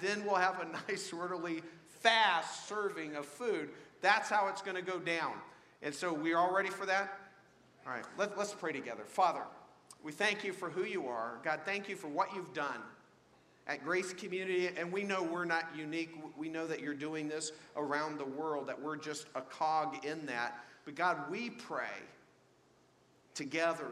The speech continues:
Lord, that we would be, those of us who are believers here, Lord, that would be all in to your local church here at Grace. And, uh, and if we can't do that, that we find a church that we can do that in, 'cause that's your plan.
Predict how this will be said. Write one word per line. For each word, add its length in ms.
Lord, 220
that 220
we 280
would 260
be, 300
those 260
of 80
us 180
who 100
are 140
believers 600
here, 240
Lord, 160
that 120
would 140
be 280
all 320
in 340
to 140
your 260
local 320
church 380
here 320
at 180
Grace. 540
And, 180
uh, 280
and 140
if 180
we 100
can't 520
do 160
that, 260
that 140
we 120
find 300
a 60
church 360
that 160
we 140
can 400
do 60
that 160
in, 220
'cause 100
that's 220
your 120
plan. 360